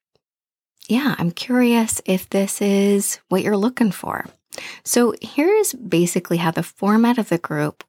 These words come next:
works. Each week, you get a lesson that contains a video and a workbook where I'm sharing with you the tools and the teachings that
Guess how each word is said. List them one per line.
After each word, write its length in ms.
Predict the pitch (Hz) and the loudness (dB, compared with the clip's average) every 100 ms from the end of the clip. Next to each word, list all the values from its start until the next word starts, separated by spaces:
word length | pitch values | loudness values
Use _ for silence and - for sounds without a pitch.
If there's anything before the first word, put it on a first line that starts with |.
| - | -8
works. 680 | 147 131 - - - - - _ - - - - - - - _ _ _ _ _ | -4 -2 -4 -8 -6 -6 -8 _ -20 -20 -18 -20 -20 -20 -20 _ _ _ _ _
Each 340 | - 302 349 - | 0 0 0 -2
week, 360 | 180 - - - | -2 -2 -6 -2
you 160 | 196 | -2
get 440 | 190 196 196 196 - | 2 2 2 -2 -2
a 60 | 190 | 2
lesson 600 | 160 165 - 233 359 359 - - _ | 2 0 0 0 0 -2 -14 -20 _
that 200 | - 190 | -2 -2
contains 520 | - 185 180 190 190 180 | 0 -4 0 2 2 2
a 120 | 160 | 0
video 420 | 170 180 190 214 | 0 2 2 2
and 100 | 226 | 2
a 40 | |
workbook 600 | 190 139 - - 214 254 - _ _ _ _ _ _ - - | 2 -2 -4 -4 -4 -4 -12 _ _ _ _ _ _ -20 -6
where 320 | 247 226 226 - | 2 4 4 2
I'm 140 | 208 | 0
sharing 500 | 208 - 214 285 311 | 0 0 2 4 4
with 240 | 170 165 | 2 0
you 260 | 165 160 135 | 0 0 -2
the 260 | 165 175 175 | -2 -2 0
tools 640 | - 208 208 226 226 - | -2 0 2 0 0 -2
and 180 | 170 165 | -2 -2
the 80 | |
teachings 840 | 160 - 156 - 190 214 247 254 - | -4 -4 -4 -2 0 2 4 2 -2
that 360 | 165 175 175 - | -4 0 0 -2